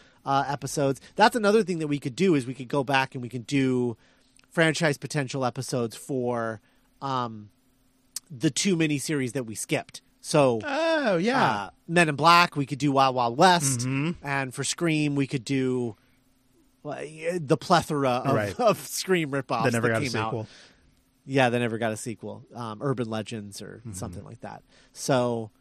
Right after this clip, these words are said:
Speaker 1: um, so yeah, anyway, go check that out. Uh, dueling genre dot com slash support. We really appreciate everyone who does that. It proves that people care about what we're doing.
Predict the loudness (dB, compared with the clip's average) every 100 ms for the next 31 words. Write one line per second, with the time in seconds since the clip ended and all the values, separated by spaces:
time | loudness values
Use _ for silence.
0 | _ _ _ _ -12 -8 -6 -6 -8 -12
1 | -20 _ _ -4 2 4 4 0 -4 0
2 | 2 2 0 _ 2 2 2 0 0 2
3 | 2 0 _ -6 -4 -2 -2 -2 -2 -2
4 | -4 -6 -10 -6 -6 -8 -14 -10 -10 -8
5 | -8 -4 -4 -6 -10 -6 -6 -6 -8 -10
6 | -6 -2 -2 -2 -2 -4 -12 -20 -10 -10
7 | -8 2 4 6 4 2 -2 -4 -8 _
8 | _ _ 2 4 4 0 -10 -12 _ _
9 | _ -4 0 4 6 4 2 -2 0 0
10 | -2 0 0 0 -2 -2 -2 -2 -4 -16